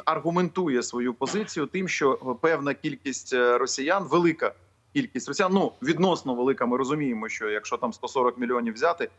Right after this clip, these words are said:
то сто тридцять п'ять мільйонів, певно, підтримують п-, п-, пана Путіна так чи інакше, а інші п'ять мільйонів якраз вони, е, займають антипутінську позицію. І вони теж,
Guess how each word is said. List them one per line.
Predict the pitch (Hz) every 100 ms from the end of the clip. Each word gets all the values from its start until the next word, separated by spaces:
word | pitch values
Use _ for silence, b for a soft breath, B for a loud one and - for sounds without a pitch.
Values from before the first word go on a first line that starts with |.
| _ _
то | 127
сто | 120 - 131
тридцять | 139 135 - 120 - 120 120 117 117 117 113 113 107
п'ять | 156 165
мільйонів, | 139 135 139 127 -
певно, | 131 127 117
підтримують | 135 147 143 110 110 104 -
п-, | 131 _
п-, | 131 123 117 - 123
пана | 123 123
Путіна | 127 127 123
так | 120 120 -
чи | 135
інакше, | 170 185 135 113 _ B B
а | 127
інші | 175 175
п'ять | 160 160 147
мільйонів | 147 156 143 120
якраз | 120 156 156 - _ _ _ -
вони, | 127 151 156 -
е, | 139 127
займають | 127 147 160 139
антипутінську | 131 131 151 151 135 -
позицію. | 131 139 127 98 - - -
І | 131 120 117 120
вони | 117 123 165
теж, | 180 170 160